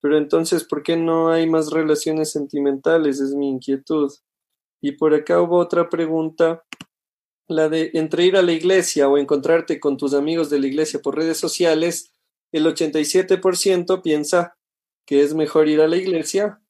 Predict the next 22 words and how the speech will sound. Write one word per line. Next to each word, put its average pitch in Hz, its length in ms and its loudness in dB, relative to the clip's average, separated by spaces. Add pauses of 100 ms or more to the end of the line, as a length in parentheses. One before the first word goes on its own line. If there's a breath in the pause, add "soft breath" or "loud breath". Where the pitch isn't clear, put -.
(320)
y 147 160 0
el 139 100 0
trece 156 320 2
por 143 180 0
ciento 156 360 -2
piensa 147 420 0
que 135 200 2
es 139 100 2
mejor 139 400 2
ir 139 160 0
de 139 100 2
manera 131 440 0
digital. 139 640 -4
Y 143 80 -2
el 139 120 -2
tema 175 240 0
no 170 160 0
es 165 140 -2
decir 156 360 -2
cuál 156 240 2
es 151 300 -2
bueno, 151 540 0